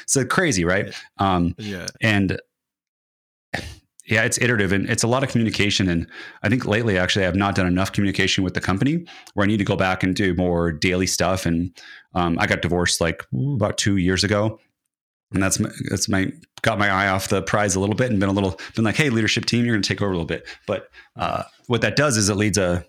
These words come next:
Speaker 1: there's some things a C E O has to do of communicate things to the company. And, uh, that is definitely something that I need to, uh, improve in, on and do more of that. And it's really just a consistency over time is how you,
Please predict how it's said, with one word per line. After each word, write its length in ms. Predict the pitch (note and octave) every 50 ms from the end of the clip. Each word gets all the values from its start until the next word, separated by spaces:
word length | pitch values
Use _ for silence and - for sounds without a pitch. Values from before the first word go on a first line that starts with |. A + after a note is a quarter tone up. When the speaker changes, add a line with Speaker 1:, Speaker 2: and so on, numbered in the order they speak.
| _ _ _ _ -
Speaker 1:
there's 160 | G#2+ G2+ -
some 160 | D3 D3 C#3+
things 240 | C#3 - B2+ B2+ A2
a 60 | F#2+
C 160 | - - A#2 G#2
E 40 | F#2
O 20 | F2
has 240 | F#2+ F#2 F#2+ -
to 60 | - F2+
do 140 | F2+ F2
of 80 | E2 -
communicate 440 | - - F#2+ F#2 F2 - F2+ - -
things 200 | - F2 F2 -
to 40 | -
the 60 | -
company. 420 | - - F2 E2+ - F2 - - - - - - - _ _
And, 420 | - F2 F2 E2 E2 D#2+ D#2 D#2+ - _ _ _ _ _ _ _ -
uh, 360 | F2 E2 - - - - - - _ _ _ _ _ -
that 160 | G#2 G2+ F#2+
is 100 | F#2 -
definitely 240 | G2 F#2+ F#2 - E2+
something 220 | - - E2+ E2+
that 80 | E2 E2
I 40 | E2
need 140 | E2+ E2
to, 180 | - E2 D#2 - -
uh, 260 | - - - - -
improve 360 | - F2+ F2+ - - G#2 F#2 E2
in, 160 | D#2 D2+ -
on 340 | - E2 D#2+ D#2 D#2 D2+ D2
and 240 | D2 D2 D2+ - - _ _ _ _ _ _ _
do 140 | - A#2 A#2+ G#2+
more 160 | F#2+ F2+ F2+
of 60 | F2
that. 180 | F2 F2 E2+ E2
And 240 | D#2 D#2+ D#2+ - - - - - - - - - -
it's 160 | A2 G#2+ -
really 140 | B2 A2+ G2
just 240 | F#2 F#2+ - - F2+
a 260 | E2+ E2+ E2 D#2 - - - -
consistency 560 | - G2+ - A#2+ A2+ - G#2+ F#2 - G2 F#2
over 140 | F2 E2 F2
time 320 | - - E2+ E2 D#2+ D#2
is 80 | D2+ -
how 80 | D#2 D2+
you, 280 | D2+ D2+ D2+ D#2+ -